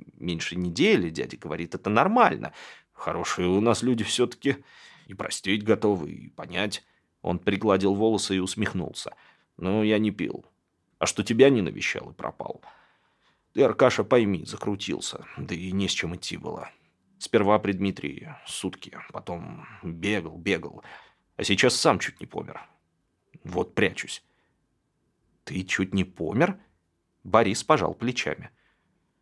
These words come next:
Да, вот так мне кажется. Понимаешь, стал я тут вопросы задавать, кое-что копать. Так второго дня ночью чуть не угорел.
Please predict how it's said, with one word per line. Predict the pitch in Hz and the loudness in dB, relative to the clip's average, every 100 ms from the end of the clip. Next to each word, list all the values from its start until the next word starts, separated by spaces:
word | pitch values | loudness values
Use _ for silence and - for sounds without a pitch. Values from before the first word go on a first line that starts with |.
| _ _ | _ _
Да, | - 78 - - | -10 -6 0 0
вот | 82 - | -2 -10
так | - - - | 0 0 0
мне | - | -12
кажется. | - - - - - _ _ _ _ _ _ _ _ - | -10 -10 -8 -10 -10 _ _ _ _ _ _ _ _ -2
Понимаешь, | 165 208 170 | 2 4 4
стал | - - 135 | 2 2 2
я | 123 | 2
тут | - 147 - - - - | 0 -4 -6 -20 -20 0
вопросы | 120 123 - - - | 4 6 4 2 0
задавать, | - - - - - - - | -10 -10 -8 -8 -12 -14 -10
кое-что | - 78 - - | -10 -8 -10 -12
копать. | - 101 - - - - _ _ _ - | -4 -2 -2 -8 -12 -14 _ _ _ -2
Так | 110 | -2
второго | - 160 190 107 | 4 8 8 6
дня | 98 92 | 4 0
ночью | 104 - 90 | 0 -2 -4
чуть | - - | -8 -8
не | 87 | -6
угорел. | 85 85 57 - - | -2 0 -2 -6 -14